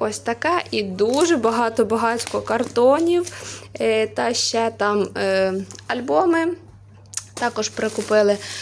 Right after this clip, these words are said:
ось такі серветки, просили, рушнички, все купили, що просили, але ще дещо все ж таки не докупили, потрібно буде докупити, складу це все зараз окремо, віднесу на балкон, щоб діти не розтягнули. Ну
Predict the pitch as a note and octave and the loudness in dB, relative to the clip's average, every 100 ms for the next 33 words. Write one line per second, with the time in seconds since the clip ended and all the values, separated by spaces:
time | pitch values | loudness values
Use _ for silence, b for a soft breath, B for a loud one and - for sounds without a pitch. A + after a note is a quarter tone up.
0 | B B B - A#3 A#3 G3+ A3 G3+ - | B B B 0 0 0 -6 -6 -4 0
1 | C#4 C#4+ D#4+ E4 D#4 - D4 D4 C#4+ D4 | 0 2 2 2 -2 2 0 2 2 4
2 | C4+ A3+ G#3+ A#3 A#3+ - D#4+ E4 - B3+ | 2 2 -2 -2 -4 -2 -2 -2 -2 -2
3 | A#3+ A3 A3 G#3 G3+ G#3 G#3 B3+ - F#4 | -4 -4 -2 -2 -2 -4 -2 -2 2 2
4 | G4+ E4 A3+ A#3+ C4+ - A#3+ A3 A3 A#3 | 2 0 0 0 0 0 -2 0 0 -2
5 | G#3+ - G#3 G3+ - G#3 G3+ G3+ G3+ F#3+ | -6 -6 -8 -10 -8 -6 -4 -6 -8 -4
6 | A#3 D#4 E4 A3 G#3 G#3 G#3 G3 F#3+ F#3 | 0 0 0 -4 -4 -2 -2 -2 -2 -4
7 | B B B B G#3+ B3+ C4+ C4+ D4+ D#4 | B B B B 4 4 4 2 2 4
8 | D#4 - A#3 G#3+ A#3+ A3 G#3+ - G#3+ G#3 | 0 0 0 2 2 0 -2 -2 0 0
9 | G#3 G#3 - A3 B3+ C4 E4 D4 A3+ G#3+ | 0 -2 -4 -2 0 2 2 0 0 -2
10 | G#3+ G#3+ G#3 G3+ G3+ B3+ C#4 - G#3+ F#3+ | -2 -4 -4 -4 -4 -2 -2 -2 -6 -6
11 | G3 A3 G#3 F#3+ G3 B B B - G3+ | -8 -8 -8 -8 -10 B B B -2 0
12 | A3 - G#3+ G3+ F#3 F#3+ A3+ | 2 0 0 0 0 0 0